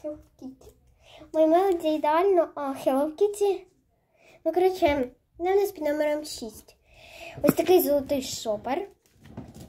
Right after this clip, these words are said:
з, а, з Hello Kitty. Шапочки — наша остання колекція.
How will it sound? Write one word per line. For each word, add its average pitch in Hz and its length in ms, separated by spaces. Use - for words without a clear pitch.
з, 247 240
а, 247 340
з 240 100
Hello 311 560
Kitty. 208 300
Шапочки — 359 680
наша 330 340
остання 330 500
колекція. 339 960